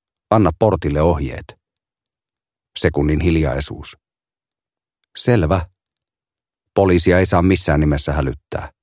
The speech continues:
Mikko sanoi. "Älä huolehdi. En tee tyhmyyksiä." Mikko kiristi vauhtinsa miltei juoksuksi. Laine oli uusi mies, virkaintoinen. Ei kai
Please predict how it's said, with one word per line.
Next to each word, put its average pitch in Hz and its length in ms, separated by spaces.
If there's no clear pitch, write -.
Mikko 71 260
sanoi. 65 280
"Älä 104 220
huolehdi. 82 500
En 98 180
tee 110 240
tyhmyyksiä." 78 800
Mikko 110 260
kiristi 92 420
vauhtinsa 85 500
miltei 76 440
juoksuksi. - 720
Laine 90 380
oli 101 180
uusi 90 340
mies, 78 400
virkaintoinen. 73 960
Ei 92 160
kai 92 160